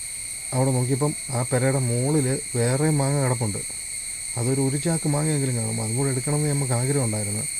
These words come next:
അപ്പം ഞങ്ങൾ വിചാരിച്ചു, എന്തായാലും പോവല്ലേ, തിരിച്ചു വരുന്ന വഴിക്ക് എടുത്ത് കൊണ്ടുപോകാമെന്ന് വിചാരിച്ച്, എടുക്കാമെന്ന് വിചാരിച്ച്. അപ്പം തിരിച്ചു വരുന്ന വഴിക്ക് ഞങ്ങൾക്ക് പക്ഷേ എടുക്കാൻ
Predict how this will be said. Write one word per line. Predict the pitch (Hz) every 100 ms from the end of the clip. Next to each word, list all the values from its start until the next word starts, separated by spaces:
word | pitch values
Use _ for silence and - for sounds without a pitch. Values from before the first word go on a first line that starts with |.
| - - -
അപ്പം | 120 117
ഞങ്ങൾ | 120 127 127
വിചാരിച്ചു, | 127 120 123
എന്തായാലും | 127 135 131 120
പോവല്ലേ, | 131 110 101 117
തിരിച്ചു | 117 143 139
വരുന്ന | 131 131
വഴിക്ക് | 123 120 123 - -
എടുത്ത് | 120 - 131 151 - 117
കൊണ്ടുപോകാമെന്ന് | 117 127 131 117
വിചാരിച്ച്, | 104 101 - - 117
എടുക്കാമെന്ന് | 113 135 123
വിചാരിച്ച്. | 101 - - - - - - - - - - - 123
അപ്പം | 117 131 131 - - - - - - - - - - - - - - - - -
തിരിച്ചു | 113 110 113 160
വരുന്ന | 143 139 139
വഴിക്ക് | 135 131
ഞങ്ങൾക്ക് | 127 123
പക്ഷേ | 127 127
എടുക്കാൻ | 110 120